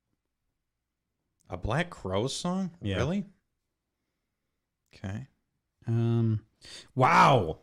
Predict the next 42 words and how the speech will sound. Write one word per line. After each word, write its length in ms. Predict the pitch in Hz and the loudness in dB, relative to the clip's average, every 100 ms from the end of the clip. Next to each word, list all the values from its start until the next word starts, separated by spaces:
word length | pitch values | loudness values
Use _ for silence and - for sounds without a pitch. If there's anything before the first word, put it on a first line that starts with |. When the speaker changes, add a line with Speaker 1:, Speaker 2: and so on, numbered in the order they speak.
| _ | _
Speaker 2:
Liz 440 | 143 156 147 - - | 6 8 6 0 -8
sent 520 | - - 135 123 - - _ _ - | -6 4 6 6 2 -10 _ _ 4
four 180 | 160 | 6
hundred 180 | 147 147 | 8 8
and 140 | 127 113 | 6 4
fifty 300 | 120 - 98 | 0 0 -4
songs. 500 | 95 80 78 - - | -4 -6 -8 -10 -4
Speaker 1:
Yeah, 200 | 120 113 | 2 2
I 40 | |
know. 260 | 104 101 90 - | 2 0 -4 -6
Are 100 | 113 | 0
there 180 | 123 131 | 4 6
at 320 | 131 - - | 6 2 0
Speaker 2:
Uh, 180 | 123 120 | 2 2
Closing 440 | - 156 151 139 | 4 4 6 6
Time 300 | 113 113 95 | 4 2 2
by 100 | 95 | 0
Semisonic. 840 | 101 - 127 117 120 107 92 - - - | -2 2 4 4 2 0 0 -6 -14 -16
Speaker 1:
Fuck 220 | 151 - | -14 -6
you. 240 | 95 92 - _ _ _ - - | -4 -4 -8 _ _ _ -20 -20
Speaker 2:
Hold 360 | - 156 156 | 2 6 6
On 420 | 135 127 104 87 - _ _ _ | 6 6 4 0 -8 _ _ _
by 160 | 110 104 | -2 0
Wilson 420 | 120 131 127 113 | 2 4 4 2
Phillips. 600 | - 104 85 - - - - _ _ _ _ _ 110 | 2 0 0 -6 -8 -12 -20 _ _ _ _ _ 0
Speaker 1:
I, 120 | 117 | 4
uh, 120 | 110 | 4
uh, 240 | 107 110 101 - | 2 0 -2 -6
I 80 | 117 | -2
think 300 | 139 127 - | -2 -2 0
I 100 | 110 | 0
have 200 | 117 101 | 2 2
that 160 | 95 92 | 2 2
on 140 | 90 | -2
there. 160 | 92 110 | -2 4
Speaker 2:
Macarena. 800 | 123 139 - 127 131 120 87 - - | 4 4 4 6 8 6 4 -2 2
Speaker 1:
Closing 300 | 170 185 196 | 2 4 2
Time's 240 | 202 156 | 2 2
by 160 | 135 110 | 2 2
who? 240 | 123 156 | 0 -4
Semisonic? 840 | - - 123 127 120 113 110 131 - | -6 -2 0 0 0 -2 -2 -4 0
Speaker 2:
Yeah. 180 | 117 | 0